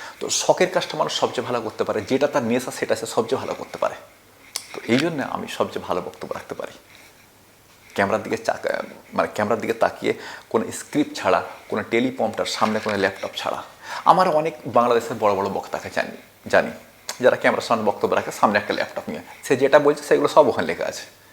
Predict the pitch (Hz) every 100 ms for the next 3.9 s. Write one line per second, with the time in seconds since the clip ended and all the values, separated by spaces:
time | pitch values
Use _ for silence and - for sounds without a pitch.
0 | - - 120 110 151 139 - - - -
1 | 120 - - 98 107 175 196 175 120 117
2 | - - - _ - 110 127 139 - 131
3 | - - - - 95 98 101 82 71